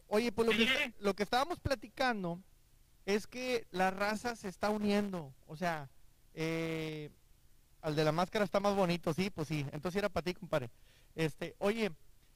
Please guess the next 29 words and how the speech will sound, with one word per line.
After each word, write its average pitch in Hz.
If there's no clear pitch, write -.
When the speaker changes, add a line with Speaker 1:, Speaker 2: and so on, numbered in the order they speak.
Speaker 1:
eh, 175
la 196
raza 226
se 233
está 226
uniendo. 208
Eso, 202
eso 202
es 233
algo 240
muy 208
bonito, 226
este, 156
porque 170
no 202
se 269
había 247
visto, 233
yo 214
creo, 214
eh, 165
una 190
unión 202
como 202
la 170
que 160
se 151
está 175
generando. 165